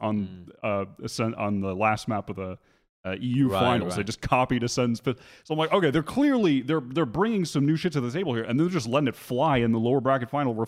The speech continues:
Speaker 2: Yeah,
Speaker 1: Food is
Speaker 2: yeah.
Speaker 1: on <laughs> Sky."
Speaker 2: <laughs> Yeah.
Speaker 1: Um, so I, I'm wondering what they're gonna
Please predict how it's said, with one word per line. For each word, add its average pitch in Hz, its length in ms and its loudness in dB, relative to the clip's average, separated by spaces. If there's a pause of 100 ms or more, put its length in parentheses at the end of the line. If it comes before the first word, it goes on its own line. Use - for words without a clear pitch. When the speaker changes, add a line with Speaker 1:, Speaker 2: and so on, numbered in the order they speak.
Speaker 2:
Yeah, 113 240 0
Speaker 1:
Food 110 180 2
is 170 140 -4
Speaker 2:
yeah. 156 60 -2
Speaker 1:
on 151 200 0 (120)
<laughs> - 100 -20
Sky." 165 640 -4
Speaker 2:
<laughs> - 40 -20
Yeah. 151 520 0
Speaker 1:
Um, 143 420 0
so 180 200 2
I, 175 240 0
I'm 175 180 0
wondering 190 480 0
what 151 200 -2
they're 143 80 0
gonna 131 340 0